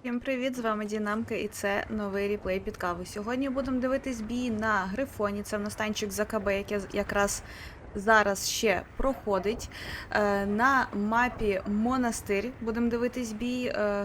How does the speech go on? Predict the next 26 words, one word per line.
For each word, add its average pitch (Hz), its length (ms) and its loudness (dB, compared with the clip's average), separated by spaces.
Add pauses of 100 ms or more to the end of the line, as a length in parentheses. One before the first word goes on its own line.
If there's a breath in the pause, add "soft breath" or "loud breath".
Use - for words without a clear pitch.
грає 226 260 2
головний 214 400 0
герой 220 240 0
на 202 140 0
Т 202 100 -10
три 220 180 -2
турбіні, 269 720 0 (100)
на 208 500 2 (140)
боновому 190 720 0
вентилю 269 640 0
і 226 140 -2
загартуванні. 208 760 0
Плюс 240 200 -4
настанова 233 640 0
на 214 140 2
плавне 220 380 2
обертання 208 540 0
башти. 190 420 2 (640 loud breath)
Грає 254 260 6
на 233 120 2
доп-пайочку, 247 880 2 (480 loud breath)
який 226 220 0
в 240 40 4
нас 226 260 2
номер, 294 420 6 (360)
е, 202 60 2